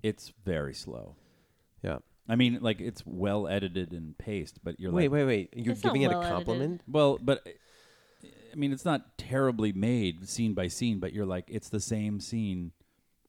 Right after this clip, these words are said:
Speaker 1: nineteen times in a row.
Speaker 2: Mm.
Speaker 1: It's crazy.
Speaker 2: Well,
Speaker 3: Is anything new on, like, Disney or something? I don't
Speaker 2: I don't got
Speaker 3: fucking
Speaker 2: no
Speaker 3: know.
Speaker 2: Disney.
Speaker 3: You don't have Disney Plus?
Speaker 2: No. All right, we're watching I'm Not Okay With This.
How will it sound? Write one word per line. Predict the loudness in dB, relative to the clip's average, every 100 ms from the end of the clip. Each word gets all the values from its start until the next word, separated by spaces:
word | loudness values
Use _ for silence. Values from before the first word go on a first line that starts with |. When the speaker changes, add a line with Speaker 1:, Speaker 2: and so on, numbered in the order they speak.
| -4
Speaker 1:
nineteen | -2 -2 -4 -6
times | -4 -6 -6
in |
a | -6
row. | -6 -6 -8 -8
Speaker 2:
Mm. | -6 -4 -6 -6
Speaker 1:
It's | -8 -10 -12
crazy. | -6 -6 -8 -14 -20 _ _ _ -20 -20 _ -20 -20 -4
Speaker 2:
Well, | 4 6 4 0 _ -10
Speaker 3:
Is | -6
anything | -4 -4 -4 -2
new | 0
on, | 0 0
like, | -4 -4
Disney | 0 2 2 2
or | 0
something? | -2 -2 -2
I | -4
don't | -4 -4 0
Speaker 2:
I |
don't | 2 4
got | 4
Speaker 3:
fucking |
Speaker 2:
no | 2
Speaker 3:
know. | 2
Speaker 2:
Disney. | 0 0 0 -2 -8
Speaker 3:
You | -8
don't |
have | -6
Disney | -6 -6 -6
Plus? | -6 -8 -10 -4
Speaker 2:
No. | -2 -2 _ _ _ _ -10
All | -6
right, | -4
we're | 0 4
watching | 4 4 2 0 0 -4 _ -20 _ _ _ 0
I'm | 2 4
Not | 4 4
Okay | 2 2 0
With | 0 -4
This. | -10 -12 -16 -18 -20